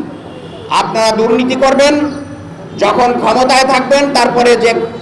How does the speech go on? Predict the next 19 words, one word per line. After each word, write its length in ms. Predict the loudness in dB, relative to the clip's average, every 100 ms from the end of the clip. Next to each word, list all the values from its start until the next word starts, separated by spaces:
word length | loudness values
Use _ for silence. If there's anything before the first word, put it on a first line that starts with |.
| -14 -6
তার 180 | 0 0 2
দায়িত্ব 280 | 0 0 0 0
থেকে 140 | 2
অব্যাহতি 460 | 2 4 4 4 2 2
পাবে, 240 | 4 6 6 2 -6 -12 -14 -10 -4
তাকে 240 | -2 2 2
আপনারাই 340 | 0 2 2 4
আবার 140 | 4 2 2
খরচের 340 | 2 2 0
খাতায় 300 | 0 2 2 2
ঢুকিয়ে 280 | 0 2
দেবেন, 280 | 2 2 2 2 2
লুকিয়ে 300 | 2 2 2
যেতে 240 | 2 2 0
সাহায্য 280 | 0 0 2 0
করবেন। 260 | 2 2 2 2 -2 -6 -12 -12 -12 -12 -12 -12 -10 -4 -2
এইটা 220 | 0 0 0
তো 80 | 0 0 0
কোনো 180 | 2